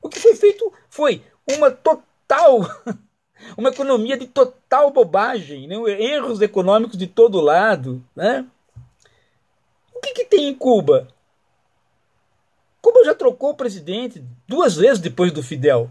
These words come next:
por eleição indireta, mas já tem propriedade privada e vai acabar voltando a um sistema democrático liberal.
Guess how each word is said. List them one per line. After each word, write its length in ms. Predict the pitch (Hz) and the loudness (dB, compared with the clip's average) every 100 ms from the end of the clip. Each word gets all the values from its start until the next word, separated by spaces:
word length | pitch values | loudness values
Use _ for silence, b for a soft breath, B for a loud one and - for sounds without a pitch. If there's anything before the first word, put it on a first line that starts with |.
| _ - | _ -6
por 140 | 370 | -4
eleição 480 | 349 330 214 294 320 | -4 -4 -2 -2 -2
indireta, 720 | 311 254 220 262 - 127 123 _ - | 0 2 4 2 -2 -6 -8 _ -12
mas 460 | 427 453 381 233 - | -4 0 0 -4 -6
já 160 | 240 302 | 0 0
tem 160 | 370 | 0
propriedade 460 | 339 311 269 269 262 | -2 0 0 0 -4
privada 580 | 240 180 196 214 214 - | -6 -4 -2 -2 -4 -4
e 240 | 440 415 320 | -2 -2 0
vai 320 | 330 339 370 | 0 2 -2
acabar 760 | 392 - 330 208 180 208 302 b b b | -4 0 -2 2 2 2 0 b b b
voltando 760 | 233 339 - 247 294 311 311 | -4 -4 0 0 0 0 0
a 80 | 302 | 0
um 20 | 320 | -2
sistema 420 | 262 - 302 285 | -6 -8 -4 -4
democrático 680 | 277 285 247 247 269 - 254 | -2 -4 -2 -2 -2 -6 -8
liberal. 720 | 247 254 190 202 240 151 | -2 0 2 4 4 0